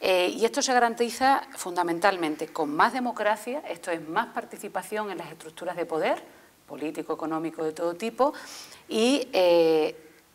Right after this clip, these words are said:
una limitación mayor de la propiedad privada. Yo creo que, eh, el eje central de la República es básicamente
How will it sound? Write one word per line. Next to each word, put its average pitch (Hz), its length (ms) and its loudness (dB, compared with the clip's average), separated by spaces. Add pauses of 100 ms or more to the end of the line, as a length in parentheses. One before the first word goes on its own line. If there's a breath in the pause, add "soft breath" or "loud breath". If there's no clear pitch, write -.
(160)
una 254 220 6
limitación 202 600 0
mayor 214 440 0
de 165 220 -4
la 160 100 -2
propiedad 151 420 -6
privada. 135 420 -10 (540 loud breath)
Yo 185 240 -2
creo 220 380 2
que, 160 760 4
eh, 165 420 0
el 156 140 -2
eje 190 220 -2
central 185 600 2
de 156 120 4
la 151 120 4
República 262 760 -2 (200)
es 202 160 -10 (120)
básicamente 214 920 -4